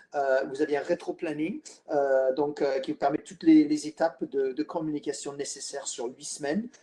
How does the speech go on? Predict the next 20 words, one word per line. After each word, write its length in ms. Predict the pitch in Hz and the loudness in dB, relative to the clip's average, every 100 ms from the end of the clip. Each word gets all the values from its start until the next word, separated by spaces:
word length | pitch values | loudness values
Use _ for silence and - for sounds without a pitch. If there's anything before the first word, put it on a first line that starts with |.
| _ | _
avec, 340 | 131 135 151 135 | -2 0 0 0
euh, 100 | 131 | 0
des 240 | 151 151 | -2 -2
emailings 400 | 151 147 147 147 | 2 2 2 0
à 40 | |
envoyer 680 | 139 143 127 139 143 147 151 | -4 -6 -4 -4 -2 2 2
ou 100 | 131 | 2
des 100 | 127 | -6
communications 720 | - 143 139 147 131 - 139 | -6 -6 -8 -8 -8 -8 -8
que 140 | - | -10
vous 100 | 120 _ | -20 _
puissiez 200 | 131 - | -16 -14
copier-coller 640 | - 131 - 123 - 123 127 | -12 -12 -12 -14 -8 -4 -4
et 40 | |
envoyer, 500 | 120 123 120 120 123 - - - 113 | -4 -8 -12 -8 -10 -12 -20 -20 -14
euh, 120 | 113 | -10
sur 260 | - 131 123 | -10 -10 -6
vos 140 | 127 | -6
réseaux. 420 | 127 127 151 - - - - - | -4 0 0 0 -8 -20 -18 -2
Euh, 120 | 135 | -2